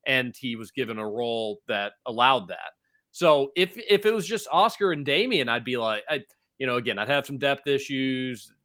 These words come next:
Could, also, I don't know if I'd love Damian as the exclusive stretch four, but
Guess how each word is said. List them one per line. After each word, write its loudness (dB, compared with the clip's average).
Could, -16
also, -2
I 2
don't -6
know -6
if -8
I'd -8
love -4
Damian -6
as -4
the -10
exclusive -2
stretch -4
four, -2
but 0